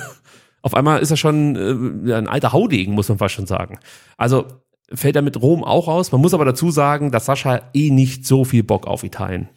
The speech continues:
haben soll, muss man sagen. Es ist dann, wenn dann eher die Premier League oder das ganz große Ding in Deutschland,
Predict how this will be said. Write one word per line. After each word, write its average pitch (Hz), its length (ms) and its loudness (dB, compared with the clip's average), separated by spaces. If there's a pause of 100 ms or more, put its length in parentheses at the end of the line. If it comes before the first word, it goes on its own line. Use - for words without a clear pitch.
(600)
haben 117 260 0
soll, 107 300 4 (160)
muss 87 140 -8
man 92 120 -4
sagen. 92 300 -4
Es 117 140 -2
ist - 200 0
dann, 117 220 2 (340)
wenn 127 280 0
dann 143 140 2
eher 135 180 0
die 117 80 -2
Premier 131 300 -2
League 131 300 -2 (360)
oder 151 180 6
das 123 180 0
ganz 117 220 -4
große 113 240 0
Ding 110 160 0
in 107 80 0
Deutschland, 110 480 0